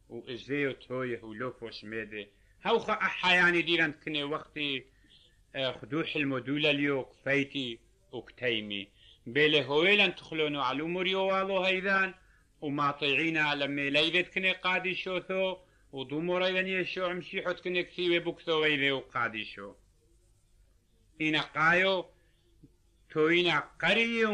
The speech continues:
معەزمێ و مەفسۆحینە ئاعمێ گلوشینە بەد لە تحێوەرێ، و گعبرینە ئاعمێ لی مشتو ثایۆ، و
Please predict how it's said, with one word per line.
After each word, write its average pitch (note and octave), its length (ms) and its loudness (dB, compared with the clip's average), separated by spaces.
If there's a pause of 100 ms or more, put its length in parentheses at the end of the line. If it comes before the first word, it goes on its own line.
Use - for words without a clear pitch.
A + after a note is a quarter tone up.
معەزمێ F3 600 2
و D#3+ 140 0
مەفسۆحینە E3 760 0
ئاعمێ E3+ 340 2
گلوشینە D#3 520 -4 (160)
بەد E3+ 160 0 (120)
لە D#3 160 2
تحێوەرێ، E3+ 680 2 (420)
و D3+ 60 -6 (100)
گعبرینە E3 600 4
ئاعمێ F#3+ 380 4
لی F#3+ 80 2
مشتو F3+ 360 -4 (140)
ثایۆ، F3 440 4 (880)
و D#3+ 120 2